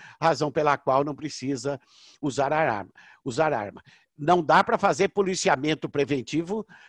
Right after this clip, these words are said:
é, sem ter os instrumentos adequados. Então, além da arma, é importante garantir, por exemplo, que todas as guarda-,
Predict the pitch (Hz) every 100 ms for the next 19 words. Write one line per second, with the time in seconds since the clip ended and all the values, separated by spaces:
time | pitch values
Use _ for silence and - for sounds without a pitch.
0 | _ 147 143 - 196 185 - 185 196 196
1 | 147 190 - 185 170 208 214 143 139 123
2 | 117 - 92 85 - _ - _ _ 156
3 | 165 147 - - 139 143 190 214 170 131
4 | 160 202 185 143 131 180 175 175 196 156
5 | - 208 - 165 156 151 120 - 160 147
6 | 139 117 131 180 - 185 - - 240 208
7 | 165 147 120 107 139 147 127